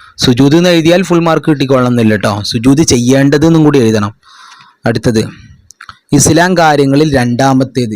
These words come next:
ഇസ്ലാം കാര്യങ്ങൾ രണ്ടാമത്തെ എല്ലാവർക്കും അറിയില്ലേ? എന്താണ് ഇസ്ലാം കാര്യങ്ങൾ രണ്ടാമത്തേത്?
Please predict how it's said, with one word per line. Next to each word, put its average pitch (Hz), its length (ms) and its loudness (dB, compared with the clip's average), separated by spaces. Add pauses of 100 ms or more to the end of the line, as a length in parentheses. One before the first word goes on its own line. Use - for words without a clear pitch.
ഇസ്ലാം 139 300 -4
കാര്യങ്ങൾ 143 280 0
രണ്ടാമത്തെ 135 460 0
എല്ലാവർക്കും 127 340 0
അറിയില്ലേ? 110 240 0 (100)
എന്താണ് 120 300 0 (140)
ഇസ്ലാം 127 280 0
കാര്യങ്ങൾ 135 320 0
രണ്ടാമത്തേത്? 131 500 0